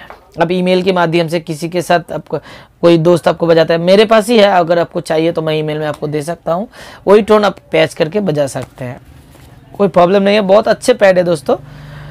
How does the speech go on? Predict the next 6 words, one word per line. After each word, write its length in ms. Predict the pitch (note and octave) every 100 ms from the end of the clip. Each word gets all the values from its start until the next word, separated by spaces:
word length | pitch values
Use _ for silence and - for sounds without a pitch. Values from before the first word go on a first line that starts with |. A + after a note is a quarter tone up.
| - - -
तो 300 | G3+ G#3 G#3 - - A#3 G3+ D3+ C#3 - - - - - - - - - - - - - D3+ D3+ - _ -
<clears throat> 40 | D#3
दाम 340 | F3+ G#3 A#3
के 100 | A#3
मामले 360 | A#3 G#3+ A3+ A3+
में 180 | A#3+